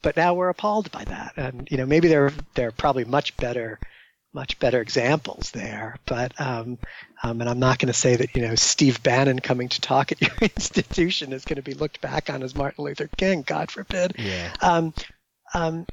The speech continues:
Speaker 1: but, you know, there's something you can take away from, from anybody.
Speaker 2: Yeah, I mean, I think that that's well put. I mean, I look at it in a, in, in the way of f-, hundred years from now, a thousand years from now, even though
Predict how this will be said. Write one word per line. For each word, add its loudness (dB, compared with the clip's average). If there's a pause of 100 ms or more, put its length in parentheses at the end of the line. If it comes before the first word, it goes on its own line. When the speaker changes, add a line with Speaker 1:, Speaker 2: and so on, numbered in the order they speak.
(100)
Speaker 1:
but, 4
you 2
know, 2
there's 0
something -2
you -4
can -8
take -4
away 0
from, -8
from -8
anybody. -6 (640)
Speaker 2:
Yeah, 4
I 6
mean, 2
I 2
think -2
that 0
that's -2
well 2
put. -2
I 2
mean, 2
I 4
look 2
at 6
it 2
in 0
a, 0
in, 0
in 2
the 4
way 4
of 0
f-, -18 (280)
hundred 2
years 6
from 4
now, 4
a 0
thousand 4
years 4
from 0
now, 0 (480)
even 4
though 6